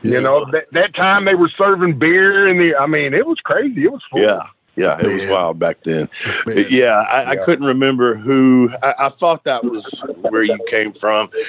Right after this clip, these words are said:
Speaker 3: And, uh, yeah, that dude, he's something else. But anyway, Jimmy, jump on in and ask that
Speaker 2: So,
Speaker 3: man some more questions.
Speaker 2: yeah, you end up actually, now, you work Wolfie. I, I know for a fact the date on this is November thirteenth, nineteen ninety-eight.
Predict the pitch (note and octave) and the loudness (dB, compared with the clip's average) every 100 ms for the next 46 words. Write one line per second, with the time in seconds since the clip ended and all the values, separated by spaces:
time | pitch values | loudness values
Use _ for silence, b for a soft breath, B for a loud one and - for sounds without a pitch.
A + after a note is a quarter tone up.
0 | B B B - G#2 G#2 G#2 G2+ G2 G2 | B B B -4 0 2 2 2 2 2
1 | F#2 F#2 F#2+ - G2+ F#2+ F2+ E2+ B B | 0 -6 -10 -2 0 2 0 0 B B
2 | - G2+ F2+ F2 F2+ F#2 F2 F#2 D#2+ F#2 | -4 -2 -2 0 2 0 0 -2 0 0
3 | E2 - - F2+ A2+ C3 G2 F#2 F#2+ B | 0 -4 -4 -2 0 0 0 0 -2 B
4 | B A#2 E3 F3+ F#3+ E3+ E3 D3+ C#3 C3 | B -2 0 0 -2 0 0 0 0 0
5 | C3 A#2+ D3 A3+ G#3+ A2 A2 A#2 - G#2+ | 0 -2 -6 -2 -2 -2 -8 -12 -4 0
6 | G3+ F#3+ F#3+ A#3 B3 A3 F3 E3+ C#3+ D3+ | 0 0 0 0 2 0 0 -2 0 -2
7 | B2+ D#3 E3+ E3 D3+ - - _ D#3 D#3+ | 0 0 0 2 0 -2 -8 _ -4 0
8 | G#3+ F3+ G3 F#3 C#3 C#3 D#3 D3 C#3 B2+ | 2 4 2 0 -2 2 2 2 2 2
9 | C#3 D3 C3+ E3+ G3+ D#3 D3 - D3 C#3 | 0 -2 -2 0 0 0 -2 0 -4 -4
10 | B2 B2 A2+ B2+ B2+ A#2+ A2+ B2+ B2 A2+ | -4 -6 0 0 2 0 2 0 0 -4
11 | G#2 A#2+ A2+ C3+ A2+ - B2 - C3 A#2 | -2 -2 0 0 0 -2 -4 -2 -2 -2
12 | B2 A#2+ A#2 - A#2+ A2+ A2+ A2+ A2+ F2+ | -2 -2 -2 0 2 2 2 2 2 0
13 | - | -6